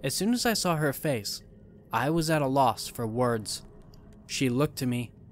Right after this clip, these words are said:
anxious, searching for the response I was physically incapable of giving at that moment. Throwing her hands over her face, she turned away from me, hiding. I leaned forward to take her forearms in a gentle grasp, guiding her hands away from her face,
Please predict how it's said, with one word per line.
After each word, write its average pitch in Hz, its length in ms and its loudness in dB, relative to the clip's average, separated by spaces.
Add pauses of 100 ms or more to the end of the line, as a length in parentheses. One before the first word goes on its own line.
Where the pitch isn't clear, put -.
(300)
anxious, 143 680 -2 (480)
searching 151 560 0
for 131 160 -4
the 120 120 0
response 135 560 0
I 135 40 -2
was 123 180 -4
physically 175 440 -2
incapable 139 640 -2
of 110 120 -6
giving 143 300 0
at 123 100 -4
that 120 140 -2
moment. 139 380 -2 (580)
Throwing 165 320 4
her 202 180 4
hands 156 300 2
over 139 220 0
her 151 140 0
face, 123 340 -2
she - 260 -4
turned 175 300 0
away 160 220 2
from 127 160 -2
me, 120 120 -2
hiding. 123 440 -2 (680)
I 123 100 0
leaned 135 320 0
forward 135 360 0
to 123 60 -6
take 131 260 -4
her 165 120 0
forearms 120 560 0
in 117 100 -4
a 120 60 -2
gentle 151 360 -4
grasp, 135 420 -2 (460)
guiding 135 320 2
her 170 140 0
hands 135 320 2
away 123 280 0
from 123 160 -4
her 123 100 -2
face, 123 460 -4